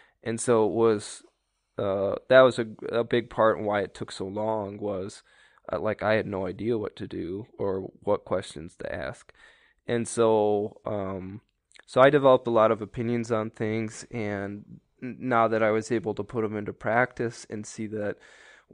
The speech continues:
see which ones worked and see which ones didn't work, if I can, if I can write something and provide a shortcut with, for somebody else, like, like, that, that is awesome. You know, to be able to buy somebody time,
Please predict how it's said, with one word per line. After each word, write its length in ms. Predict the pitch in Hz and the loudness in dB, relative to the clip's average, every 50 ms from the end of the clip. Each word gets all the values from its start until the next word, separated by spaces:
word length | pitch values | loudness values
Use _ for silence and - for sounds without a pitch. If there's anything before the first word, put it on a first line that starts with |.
| - - | -16 -12
see 280 | - - - 139 135 127 | -10 -6 0 2 2 4
which 220 | 120 123 113 - | 4 2 2 2
ones 220 | 127 120 113 110 110 | 2 0 0 0 0
worked 320 | 104 107 107 113 - - | 0 2 2 0 0 -4
and 140 | 117 110 - | -10 -10 -8
see 240 | - - 113 113 110 | -8 -8 -6 -6 -6
which 360 | - - 117 113 110 - - | -6 -6 -4 -6 -4 -4 -6
ones 220 | 101 101 95 - | -8 -8 -8 -6
didn't 300 | - 147 156 165 156 113 | -4 -2 -2 -2 -4 -4
work, 420 | - 110 104 101 104 104 - - - - - - - _ _ _ | -4 -2 -2 0 -2 -2 -4 -6 -14 -18 -20 -20 -20 _ _ _
if 240 | - 123 117 - - | -4 -4 0 4 6
I 240 | 113 117 123 131 127 | 8 8 8 8 6
can, 380 | - 127 110 107 107 107 - _ - | 4 0 -4 -4 -4 -8 -10 _ -4
if 140 | - 120 - 135 | -4 4 8 8
I 100 | 139 139 | 8 8
can 180 | - 156 135 131 | 8 6 4 6
write 200 | 127 131 123 - | 6 6 6 4
something 560 | - 139 135 139 - 151 151 156 170 160 - - | 2 2 0 2 0 0 0 0 -2 -4 -6 -4
and 280 | 113 117 110 104 104 - | -2 -2 -2 -2 -4 -6
provide 320 | 113 104 113 110 110 107 | -6 -2 2 2 2 2
a 40 | 104 | 0
shortcut 520 | - - 107 113 - - - 139 117 - | -2 -2 -2 -2 -2 0 2 0 2 2
with, 240 | 139 135 139 - - - - _ | -2 -4 -4 -6 -10 -14 -14 _
for 220 | - - - 127 123 | -14 -6 -2 -2 -2
somebody 480 | - - 127 127 127 127 120 101 107 95 | 0 0 -2 0 0 -2 -2 -2 -2 -2
else, 460 | 95 101 110 127 131 131 - - - _ - - - _ _ _ _ _ | 0 2 2 2 0 -2 -6 -20 -20 _ -20 -20 -20 _ _ _ _ _
like, 460 | - 113 107 101 98 - - - - _ _ _ _ _ _ _ _ _ - - _ _ _ _ _ - | -4 -2 -2 -2 -2 -4 -8 -12 -14 _ _ _ _ _ _ _ _ _ -20 -20 _ _ _ _ _ -2
like, 340 | 104 101 101 98 - - - - | 0 0 0 0 -2 -6 -14 -4
that, 460 | 143 120 120 117 113 104 - - _ _ _ _ - - - _ - | 2 4 6 6 6 4 2 -2 _ _ _ _ -20 -20 -20 _ 0
that 220 | 123 113 107 104 95 | 2 2 4 2 0
is 160 | 98 - - - | -2 -6 -8 -6
awesome. 520 | - 78 58 55 - - - 73 80 110 - _ _ _ _ | -4 -4 -4 -4 -6 -12 -14 -14 -14 -16 -18 _ _ _ _
You 100 | - 127 | -8 -6
know, 240 | 107 107 104 101 101 | -4 -2 -2 -2 -2
to 160 | 101 - 127 | -4 -6 -6
be 180 | 110 117 120 127 | -2 2 4 4
able 180 | 127 113 117 110 | 4 4 2 0
to 100 | - 123 | -2 -2
buy 300 | 107 - 101 90 98 107 | -4 -2 -2 -2 -2 -4
somebody 480 | 113 - - 120 110 113 113 113 110 107 | -4 -6 -6 -6 -2 -2 -2 -2 -4 -6
time, 600 | - - - 90 - 101 101 101 117 131 120 | -10 -10 -10 -10 -8 -8 -8 -8 -8 -8 -10